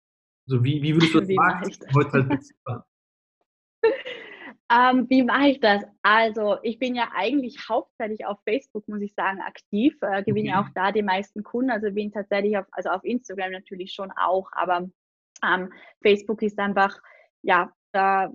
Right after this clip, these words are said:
Speaker 2: da fühle ich mich wohl, das passt für mich mega gut und ich habe, äh, eine Facebook-Community, muss man sich aber vorstellen, dass da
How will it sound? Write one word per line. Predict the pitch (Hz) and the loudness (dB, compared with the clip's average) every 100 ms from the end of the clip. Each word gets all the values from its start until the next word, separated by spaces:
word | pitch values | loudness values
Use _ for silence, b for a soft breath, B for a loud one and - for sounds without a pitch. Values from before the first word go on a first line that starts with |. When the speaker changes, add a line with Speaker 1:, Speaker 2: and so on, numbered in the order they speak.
| - | -6
Speaker 2:
da | 208 | -4
fühle | 269 269 | 0 2
ich | 254 | 0
mich | 240 233 | -4 0
wohl, | 240 262 | 2 4
das | 240 - | 2 0
passt | 240 269 - | 2 2 0
für | 226 | -6
mich | 220 214 | -6 -8
mega | 226 226 | -4 -2
gut | 214 233 262 285 - | -2 -2 -2 -2 -4
und | 220 220 | -6 -6
ich | 208 - | -10 -4
habe, | 208 247 302 | 2 2 2
äh, | 269 | 2
eine | 277 262 262 | 2 0 -2
Facebook-Community, | 254 269 - 262 - - 247 247 262 269 | -2 -2 -4 -10 -12 -6 -4 -4 -6 -6
muss | 233 240 - | -10 -10 -12
man | 220 | -12
sich | 226 214 | -8 -8
aber | 214 | -6
vorstellen, | 214 202 226 - 214 208 | -4 -4 -4 -8 -6 -6
dass | 202 - | -8 -2
da | 190 | -2